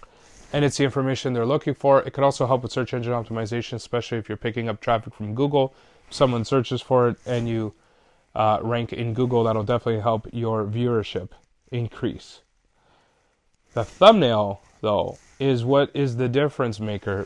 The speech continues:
between whether someone clicks to view your video or no click.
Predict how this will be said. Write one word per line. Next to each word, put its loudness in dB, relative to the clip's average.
between -4
whether 0
someone -2
clicks -2
to -2
view 0
your 2
video 0
or 4
no 4
click. -10